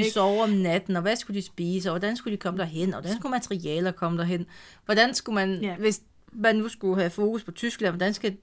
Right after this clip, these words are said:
Speaker 1: tyskerne komme til at bruge den her dæmning? Og der er mange spørgsmål.
Speaker 2: <laughs> Ja, og, og så er der jo også bare sådan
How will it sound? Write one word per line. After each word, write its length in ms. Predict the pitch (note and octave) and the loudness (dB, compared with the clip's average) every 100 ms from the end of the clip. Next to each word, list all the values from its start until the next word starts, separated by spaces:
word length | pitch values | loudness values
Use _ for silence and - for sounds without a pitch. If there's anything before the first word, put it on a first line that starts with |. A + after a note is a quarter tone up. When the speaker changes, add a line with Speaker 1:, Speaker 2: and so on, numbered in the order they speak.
| - | -14
Speaker 1:
tyskerne 520 | - C#4 - G#3+ E3+ | -4 -4 0 0 0
komme 280 | - E3+ F3 | 0 -2 0
til 100 | G#3+ | 0
at 140 | E3+ | -2
bruge 300 | - F#3+ A3 | 0 0 0
den 100 | G3+ | 0
her 60 | F3 - - | -2 -4 -2
dæmning? 500 | E3+ F#3+ G3 F#3+ E3 | 2 4 4 2 0
Og 140 | D3+ E3+ - - - - - | -2 -4 -8 -20 -20 -10 -4
der 60 | |
er 40 | C#4+ | 4
mange 220 | C4 D4+ | 4 4
spørgsmål. 520 | A3 G#3+ F3+ - F3+ | 2 2 0 -2 -6
Speaker 2:
<laughs> 40 | - - - - - - - - | -10 -20 -20 -20 -20 -20 -10 0
Ja, 200 | G#3 F3+ - | 0 0 0
og, 160 | G3 - | -2 0
og 100 | - | -4
så 120 | - F3+ | 0 6
er 80 | |
der 100 | C4 F#3+ | 8 6
jo 160 | F#2 | 4
også 140 | F#3+ - | -4 0
bare 160 | F3+ | -2
sådan 180 | F#3+ F#3+ | 0 -4